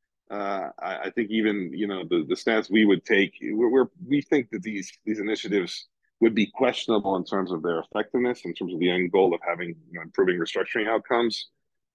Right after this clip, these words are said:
And there's risks that they could be, uh, ultimately counterproductive. So those, I think, were the main talking points. But again, in practice, we've started to see, we've started to see some,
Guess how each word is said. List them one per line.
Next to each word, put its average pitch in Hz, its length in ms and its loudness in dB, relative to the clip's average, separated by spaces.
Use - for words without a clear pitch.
And 90 160 -2
there's 98 140 2
risks 113 220 4
that 98 120 0
they 90 100 0
could 82 200 -4
be, 85 320 -2
uh, 80 260 -6
ultimately - 480 -2
counterproductive. 80 720 -2
So 98 380 4
those, 214 200 6
I - 100 6
think, 202 160 2
were 208 100 6
the 190 80 6
main 180 220 2
talking 156 300 0
points. 147 220 -4
But 151 120 -2
again, 156 400 -2
in 135 160 -6
practice, 165 480 -2
we've 127 140 -4
started 131 320 -2
to 131 80 -8
see, 117 400 -10
we've 117 160 2
started 117 300 2
to 104 80 -6
see 107 240 -2
some, 101 880 -2